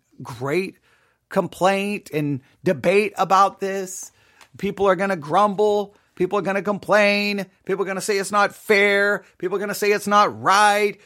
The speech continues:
People are gonna say it's socialism. People are gonna have a million complaints. Please, I beg of you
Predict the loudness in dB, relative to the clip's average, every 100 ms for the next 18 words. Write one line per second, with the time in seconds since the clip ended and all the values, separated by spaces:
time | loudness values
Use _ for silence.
0 | -4 -2 -2 -4 -2 0 0 0 0 4
1 | 4 2 -2 0 -2 -4 -6 -8 -12 _
2 | -2 2 2 2 2 4 4 4 0 -4
3 | -4 -6 -2 4 4 6 4 4 4 2
4 | 4 2 2 0 -12 -18 -16 -16 -20 _
5 | _ _ _ _ _ _ _ _ _ _
6 | _ _ _ _ _ _ _ _ _ -12
7 | -4 -2 -2 -6 -16 -18 -8 -8 -8 -2
8 | 0 0 -2 -4 -10 -12 -20 _